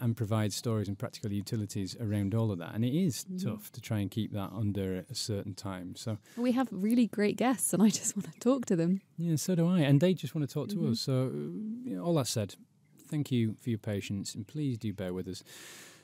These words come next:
Speaker 1: And again, all that said, we only have an introduction to this particular episode because why?
Speaker 2: Because in Bali, it is Nyepi, which is a day of silence across the entire island.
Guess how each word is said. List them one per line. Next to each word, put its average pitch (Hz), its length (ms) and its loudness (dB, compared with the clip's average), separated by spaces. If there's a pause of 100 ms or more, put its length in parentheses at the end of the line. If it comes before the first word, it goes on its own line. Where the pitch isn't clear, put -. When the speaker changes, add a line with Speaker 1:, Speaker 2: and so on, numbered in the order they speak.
(200)
Speaker 1:
And 175 100 2
again, 170 300 2
all 135 280 2
that 180 360 -2
said, 90 580 -6 (440)
we 135 540 2
only 208 520 6
have 120 180 4
an 120 80 4
introduction 117 420 -2
to 104 100 -6
this 107 140 -6
particular 170 580 -4
episode 101 640 -4
because 113 680 -4 (120)
why? 180 300 -2 (540)
Speaker 2:
Because 247 600 2
in 247 460 6 (160)
Bali, 220 640 4 (100)
it - 240 0
is 196 260 2
Nyepi, 196 680 4 (100)
which 190 340 0
is 196 220 0
a 196 240 2
day 226 280 4
of 196 140 0
silence 190 680 2
across 175 380 -4
the 175 140 -2
entire 185 480 -2
island. 175 640 0